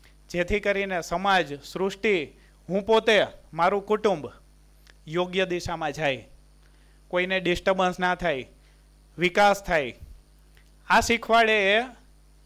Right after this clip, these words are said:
ધાર્મિક શિક્ષણ. આવું ધાર્મિક શિક્ષણ અપાવવું જોઈએ. પણ આપણે શું વિચાર્યું? Religion is the opium of the people. ધર્મ તો અફીણ છે, આવું માની લીધું. એટલે ધાર્મિક શિક્ષણનો આપણે ડૂચો વાળીને ફેંકી દીધું.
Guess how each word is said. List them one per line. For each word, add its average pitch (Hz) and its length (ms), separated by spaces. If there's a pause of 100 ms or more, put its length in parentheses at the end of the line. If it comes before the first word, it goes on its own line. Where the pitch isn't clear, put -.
(420)
ધાર્મિક 196 440
શિક્ષણ. 196 500 (960)
આવું 220 200
ધાર્મિક 208 420
શિક્ષણ 214 400
અપાવવું 202 340
જોઈએ. 175 240
પણ 170 200
આપણે 214 300
શું 233 180
વિચાર્યું? 214 580 (580)
Religion 233 600
is 226 160
the 208 300
opium 220 260 (100)
of 202 80
the 208 160
people. 208 440 (580)
ધર્મ 196 320
તો 226 120
અફીણ 220 400
છે, 220 120
આવું 202 240
માની 214 260
લીધું. 175 400 (540)
એટલે 190 220
ધાર્મિક 202 440
શિક્ષણનો 220 460
આપણે 214 280
ડૂચો 214 340
વાળીને 214 360
ફેંકી 202 320
દીધું. 147 340